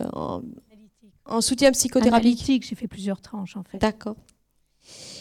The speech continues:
Speaker 1: Il y a pas, il y a pas un schéma type, hein, puisque vous êtes, euh, vous travaillez sur vous. Il y a pas, euh, il y a pas non plus un schéma, euh, une atteinte de l'estomac égale telle problématique de l'inconscient. Hein, il y a un individu avec toutes ses facettes, avec toutes ses caractéristiques.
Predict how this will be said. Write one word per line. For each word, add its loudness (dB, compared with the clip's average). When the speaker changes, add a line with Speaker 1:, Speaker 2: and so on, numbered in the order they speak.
Speaker 1:
Il 4
y 10
a 8
pas, 4
il 0
y 8
a 4
pas 4
un 2
schéma 0
type, -4
hein, 2
puisque 0
vous 0
êtes, 0
euh, -6
vous -8
travaillez 0
sur -4
vous. -4
Il -2
y 4
a 4
pas, 4
euh, 2
il -2
y 6
a 2
pas 6
non 2
plus 0
un 2
schéma, 4
euh, 6
une 6
atteinte 4
de 0
l'estomac 2
égale 2
telle 4
problématique 2
de 4
l'inconscient. 0
Hein, 0
il 0
y 8
a 10
un 8
individu 6
avec 6
toutes 2
ses 2
facettes, 4
avec 4
toutes -4
ses 0
caractéristiques. 0